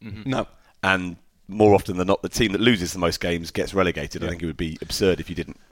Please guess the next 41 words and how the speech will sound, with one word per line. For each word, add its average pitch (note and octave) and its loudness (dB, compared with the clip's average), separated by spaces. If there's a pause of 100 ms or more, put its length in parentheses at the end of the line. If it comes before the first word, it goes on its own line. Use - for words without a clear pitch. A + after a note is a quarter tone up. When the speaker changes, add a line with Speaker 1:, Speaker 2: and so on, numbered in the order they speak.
(140)
Speaker 2:
Oh, F#3 2
Speaker 3:
have F2+ -4
Speaker 2:
d- - -8
Speaker 3:
that - -6
sort D#2 -10
of D2+ -10
pattern. - -6 (100)
Speaker 2:
The D3 2
draw D#3 4
itself, B2 -2
I G#2+ -4
would G#2 -6
say, G#2+ -8
is G#2 -8
under G2+ -8
threat. - -12 (1000)
Speaker 1:
Actually, F3+ 0
Gary F3 4
Weaver E3+ 2
at - -2
Sky C#3+ 2
was A#2 0
talking A#2+ -2
about G#2 -8
something G#2 -8
you G#2+ -8
said G#2 -4
about G#2 -2 (460)
managers, C3 0
fans B2 -2
don't C#3+ 2
know C3 2
how B2 -2
to A#2+ 0 (220)
deal C3 2
with A2 -4
draws. A2+ 2 (240)
Are A#2 4
Speaker 2:
No. - 2
Speaker 1:
they B2 4
good C#3 4